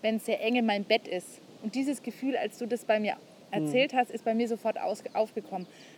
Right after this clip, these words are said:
Speaker 1: Also ich mag's total gern, viele Kissen in meinem Bett zu haben, viele Decken,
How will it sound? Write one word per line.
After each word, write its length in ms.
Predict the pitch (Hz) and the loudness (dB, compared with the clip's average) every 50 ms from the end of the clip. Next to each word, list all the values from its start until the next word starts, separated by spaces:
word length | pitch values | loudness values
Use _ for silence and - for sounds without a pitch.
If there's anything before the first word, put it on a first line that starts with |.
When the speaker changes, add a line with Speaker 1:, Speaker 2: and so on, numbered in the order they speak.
| - - | -12 -8
Speaker 1:
Also 140 | 208 196 208 | -6 -4 -4
ich 120 | 214 - | -4 -2
mag's 320 | 214 214 214 240 262 - - | 0 0 2 2 0 0 -4
total 320 | 240 - 202 214 220 226 | -6 -4 -2 -2 0 0
gern, 200 | - 214 220 220 202 | 0 0 -2 -2 -4
viele 240 | - 226 196 208 | -2 0 0 0
Kissen 300 | 208 - - 247 - 262 | 0 -2 -6 -6 -6 -4
in 120 | 226 202 220 | -4 -2 -2
meinem 160 | 214 208 202 | -2 -2 0
Bett 200 | - 196 196 - | 0 0 0 -2
zu 160 | - 208 190 | -4 -8 -6
haben, 240 | 180 190 180 180 196 | -2 -2 -2 -2 -4
viele 280 | 185 - 214 196 202 190 | -6 -8 -4 -4 -2 2
Decken, 400 | - 208 208 208 - 226 220 214 | 4 2 2 2 2 -2 -2 -2